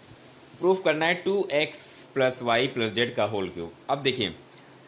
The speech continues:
X plus Y plus Z का whole cube यानी X plus Y plus Z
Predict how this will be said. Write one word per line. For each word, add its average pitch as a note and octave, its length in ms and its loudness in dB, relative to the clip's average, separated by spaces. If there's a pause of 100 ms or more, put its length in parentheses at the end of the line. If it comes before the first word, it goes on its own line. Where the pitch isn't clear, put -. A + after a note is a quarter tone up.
(540)
X F3 240 2
plus E3+ 360 2
Y D#3+ 220 4
plus F3 220 2
Z D#3 220 2
का E3+ 140 2
whole E3 320 4
cube D3+ 340 0 (380)
यानी C#3 240 0
X E3+ 200 0
plus D3+ 320 -4
Y C#3+ 280 4
plus C#3 320 0
Z D3 200 2